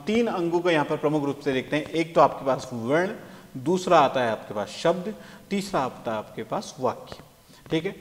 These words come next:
तो वर्ण, शब्द और वाक्य, यहाँ पर ये आपको समझने की जरूरत है। वर्ण क्या है? भाषा की सबसे छोटी सार्थक इकाई, ठीक है, उसको हम वर्ण कहते हैं, ठीक है। और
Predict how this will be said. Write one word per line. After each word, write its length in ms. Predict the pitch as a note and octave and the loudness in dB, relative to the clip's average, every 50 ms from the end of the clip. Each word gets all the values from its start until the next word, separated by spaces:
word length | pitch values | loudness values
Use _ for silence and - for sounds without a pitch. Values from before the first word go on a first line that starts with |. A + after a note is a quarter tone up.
| - - - - - - | -18 -20 -20 -20 -10 -8
तो 60 | C3 A#2 | -6 -4
वर्ण, 320 | A2 C3+ E3 G3+ B3 C4+ B3+ - - - - | 8 10 10 10 10 8 4 -2 -6 -10 -8
शब्द 340 | - - E3 D3+ C3 B2+ - - - - - - | 4 4 4 6 6 4 2 2 2 -4 6 10
और 380 | C3 D3 E3 - - - - - | 10 10 10 8 4 -4 -6 -6
वाक्य, 420 | C3 C3+ D#3 D#3 D3 D3 - D3 | 6 8 8 8 8 6 4 2
यहाँ 200 | C#3 C3 C3 C3+ | 2 4 2 2
पर 140 | C3 - C#3+ C3+ | 2 0 0 4
ये 300 | C3+ C#3 D#3 F#3 - - - - - - - C#3+ | 6 6 6 6 4 0 -8 -14 -14 -2 2 4
आपको 220 | C3 - - D#3 | 4 6 6 4
समझने 360 | - - C3 B2 A#2+ C3 B2+ | 6 8 6 6 6 6 4
की 120 | A2+ A#2 A2 | 4 2 4
जरूरत 260 | A2+ A2+ B2+ C3+ - | 4 4 4 4 2
है। 100 | D#3+ - - - - - - - - | -2 -6 -6 -12 -18 -20 -20 -18 -14
वर्ण 340 | C3 C3 D3 E3 G3 A3+ A#3+ | 0 8 10 10 10 10 8
क्या 180 | A#3 A#3 A3+ A3 | 8 8 8 8
है? 140 | A3 A#3+ - - - - - - - - | 8 6 0 -4 -10 -16 -18 -18 -14 -10
भाषा 360 | - B2+ C#3+ F3 F3 - A3+ - | -8 -2 -2 -2 4 6 6 6
की 160 | - C#3 A2+ - - - - - - - - - - - - - | 6 2 -2 -4 -6 -10 -14 -16 -18 -18 -18 -18 -20 -20 -4 6
सबसे 300 | - G3+ - - C4+ C4 | 8 8 8 8 4 4
छोटी 300 | C4+ A3+ G3+ - F#3+ D#3+ | 4 2 2 2 2 2
सार्थक 380 | - D#3+ C3+ - - C3+ - | 4 4 4 4 2 0 -2
इकाई, 260 | - - - A2+ G2+ - - - - - - - - - - - | -2 0 2 2 2 2 -2 -10 -18 -20 -20 -20 -20 -20 -16 -8
ठीक 160 | - C3+ - C3+ | -8 -4 -2 -2
है, 120 | A2+ - - - | -4 -4 -4 -6
उसको 220 | C#3 C#3 - E3+ | -6 0 4 6
हम 160 | E3 D#3+ E3 C#3+ | 6 6 6 2
वर्ण 280 | B2 B2 D3+ E3+ F3+ F3 | 4 6 8 8 8 8
कहते 300 | - F3+ F3 E3+ F3+ F3 | 8 6 6 6 6 4
हैं, 200 | F3 E3+ - - - - - - - | 4 2 -2 -8 -14 -16 -16 2 2
ठीक 140 | D#3 - G3 | 6 6 6
है। 240 | G#3+ - - - - - - - - - - - - | 4 4 -2 -8 -14 -16 -18 -20 -20 -20 -20 -6 6
और 320 | - E3 G#3 B3 - - | 12 12 12 12 12 8